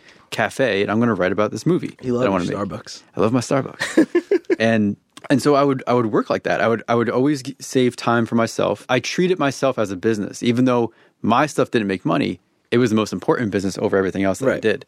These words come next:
Speaker 2: Mm-hmm.
Speaker 1: And that's how I treated it all the way up until I was able to get a full-time jo-, or I was
Speaker 2: Yeah.
Speaker 1: offered a job from one of my
Speaker 2: Right.
Speaker 1: clients.
Speaker 2: Yeah, that's pretty, 'cause
Speaker 1: Yeah.
Speaker 2: I, yeah. I've never really done,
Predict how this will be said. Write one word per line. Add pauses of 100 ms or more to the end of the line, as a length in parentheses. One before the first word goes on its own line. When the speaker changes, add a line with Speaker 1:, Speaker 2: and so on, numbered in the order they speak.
(200)
Speaker 2:
Mm-hmm.
Speaker 1:
And
that's
how
I (240)
treated
it
all
the
way
up
until
I
was
able
to
get
a
full-time
jo-,
or
I
was (180)
Speaker 2:
Yeah.
Speaker 1:
offered
a
job
from
one
of
my (180)
Speaker 2:
Right.
Speaker 1:
clients. (720)
Speaker 2:
Yeah,
that's
pretty,
'cause
Speaker 1:
Yeah.
Speaker 2:
I,
yeah. (640)
I've
never
really
done,